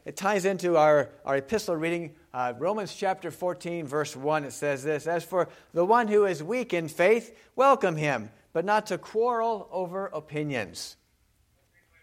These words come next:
So, what we do first, hang on one second. Can you turn your speaker down?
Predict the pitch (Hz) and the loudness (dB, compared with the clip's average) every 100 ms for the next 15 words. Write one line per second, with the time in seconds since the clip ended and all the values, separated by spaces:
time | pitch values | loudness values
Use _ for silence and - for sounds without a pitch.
0 | _ _ _ _ _ _ _ _ _ _ | _ _ _ _ _ _ _ _ _ _
1 | _ _ - 208 170 - - _ _ - | _ _ 2 4 4 2 -20 _ _ -8
2 | 175 180 185 180 208 190 - - - _ | -4 0 -2 -2 -2 -2 -6 -18 -20 _
3 | _ _ - _ _ _ _ _ _ _ | _ _ -20 _ _ _ _ _ _ _
4 | _ _ _ 123 117 113 107 - _ _ | _ _ _ -10 -8 -6 -8 -10 _ _
5 | _ _ _ _ _ _ _ _ _ _ | _ _ _ _ _ _ _ _ _ _
6 | _ _ _ - _ _ - 127 135 131 | _ _ _ -20 _ _ -18 -16 -14 -14
7 | - 131 127 123 131 | -14 -14 -12 -14 -16